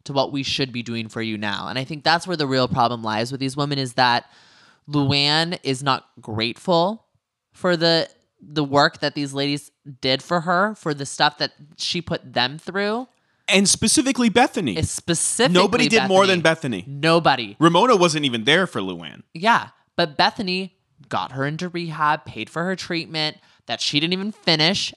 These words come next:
Speaker 1: and then she's just expecting everyone to give, give, give, give more just because she has this new venture. Honey, it doesn't work like that. Be appreciative that your friends would even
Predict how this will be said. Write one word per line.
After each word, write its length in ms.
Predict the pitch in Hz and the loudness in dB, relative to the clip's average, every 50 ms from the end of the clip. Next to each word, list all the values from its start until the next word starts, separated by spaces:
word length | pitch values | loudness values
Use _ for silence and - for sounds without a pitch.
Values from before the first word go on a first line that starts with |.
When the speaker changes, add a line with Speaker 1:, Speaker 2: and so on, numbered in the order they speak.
| _ | _
Speaker 1:
and 120 | - 180 185 | -10 -6 -6
then 120 | 196 196 | -6 -6
she's 200 | 190 214 214 185 | -6 -6 -6 -8
just 160 | 180 190 175 202 | -8 -10 -10 -10
expecting 500 | 185 170 - - 185 180 - 196 185 175 | -10 -12 -4 -4 -4 -4 -2 -8 -10 -6
everyone 320 | 147 160 160 170 165 165 160 | -6 -4 -4 -4 -4 -4 -6
to 80 | 156 | -6
give, 240 | 139 165 165 151 143 | -4 -4 -4 -4 -4
give, 220 | 143 160 147 135 | -4 -6 -6 -4
give, 240 | 139 160 156 139 135 | -4 -4 -4 -4 -4
give 220 | 135 160 151 139 139 | -4 -4 -4 -4 -6
more 380 | 135 131 131 135 139 147 170 | -8 -6 -2 0 0 0 0
just 280 | 175 165 165 156 - - | -2 -4 -6 -6 -6 -12
because 560 | 160 - - 147 139 139 139 143 139 - - _ - - _ | -16 -14 -6 -2 -2 0 0 -2 -6 -10 -16 _ -20 -20 _
she 160 | - - - 151 | -10 -4 -2 -2
has 120 | 143 139 | -2 -2
this 160 | 135 127 117 | -6 -10 -6
new 180 | 139 135 135 127 | 0 0 0 2
venture. 520 | 127 127 131 143 - 175 180 175 185 185 - _ _ _ _ | 2 0 0 0 0 2 2 2 2 0 -4 _ _ _ _
Honey, 340 | - 226 233 233 214 208 208 - | -2 0 0 0 0 -2 -2 -4
it 100 | - 156 | -6 0
doesn't 300 | - - 180 175 208 185 | 2 2 4 4 2 2
work 240 | 175 190 202 233 - | 4 4 2 2 2
like 220 | 196 165 156 - - | 0 0 0 2 2
that. 340 | 143 143 147 170 180 - _ _ _ - - _ _ - | 2 4 4 2 0 -4 _ _ _ -20 -20 _ _ 0
Be 120 | 214 208 | 2 2
appreciative 560 | 202 - - 226 233 240 220 247 202 190 175 | 4 4 2 0 0 -2 -2 2 0 2 2
that 140 | 175 185 139 | 0 -2 0
your 100 | 175 170 | 0 -2
friends 260 | 170 - 185 180 170 | -2 -2 -2 -2 -2
would 120 | 170 175 175 | -2 -4 -2
even 220 | 165 165 165 | -2 -2 -4